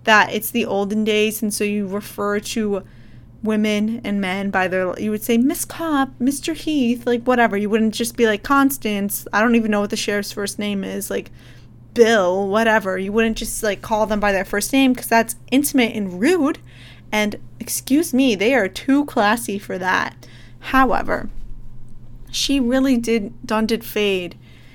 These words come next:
into the background. And, like, I don't know how that happens when the narrator is the,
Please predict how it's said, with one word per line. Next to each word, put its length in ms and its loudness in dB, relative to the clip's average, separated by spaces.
into 240 -4
the 60 -8
background. 680 -4
And, 140 4
like, 180 2
I 100 2
don't 300 2
know 160 0
how 160 -2
that 180 0
happens 720 -4
when 180 0
the 100 2
narrator 840 2
is 260 -6
the, 180 -10